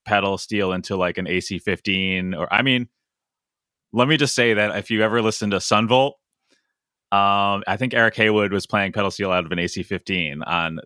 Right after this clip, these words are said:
their first record, um, that came out, like, a million years ago. But anyways, besides that, it doesn't always, unless you're Eric Haywood and you're some sort of, like, genius of low power amplifiers, it doesn't always work very well. Um, like, you know,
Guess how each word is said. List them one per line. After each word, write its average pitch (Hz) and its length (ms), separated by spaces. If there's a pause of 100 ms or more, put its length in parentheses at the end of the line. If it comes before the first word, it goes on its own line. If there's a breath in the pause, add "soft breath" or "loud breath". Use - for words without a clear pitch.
(120)
their 85 300 (140)
first 92 300
record, 87 520 (720)
um, 80 420
that 78 140
came 90 160
out, 76 120
like, 82 140
a 85 40
million 80 220
years 73 180
ago. - 200 (100)
But 113 120
anyways, 107 300
besides 117 360
that, 95 200
it 117 120
doesn't 143 220
always, 123 440
unless 135 220
you're 131 120
Eric 120 180
Haywood 110 320
and 82 120
you're 90 100
some 95 180
sort 98 180
of, 87 120
like, 87 260 (220)
genius 107 480
of 95 120
low 95 200
power 95 360
amplifiers, 90 800 (320)
it - 60
doesn't 131 240
always 117 280
work 101 360 (640)
very 101 260
well. 90 560
Um, 90 460
like, 92 160 (1120)
you 107 100
know, 92 260